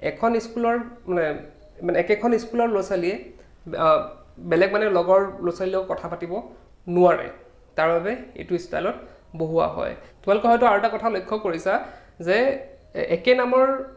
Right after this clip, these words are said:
ধৰা একে alphabet দি start হোৱা মানে ছোৱালীখিনিৰ বা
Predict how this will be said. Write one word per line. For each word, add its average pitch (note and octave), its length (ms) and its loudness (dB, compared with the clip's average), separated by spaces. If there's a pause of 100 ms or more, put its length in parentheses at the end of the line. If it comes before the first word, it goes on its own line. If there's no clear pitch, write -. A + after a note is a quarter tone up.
ধৰা G#3 200 2 (640)
একে A#3+ 160 0 (100)
alphabet A3 460 2
দি A#3 80 -4 (120)
start G3 340 2
হোৱা F3+ 160 4 (880)
মানে E3 220 0
ছোৱালীখিনিৰ G#3 640 4
বা F#3+ 80 2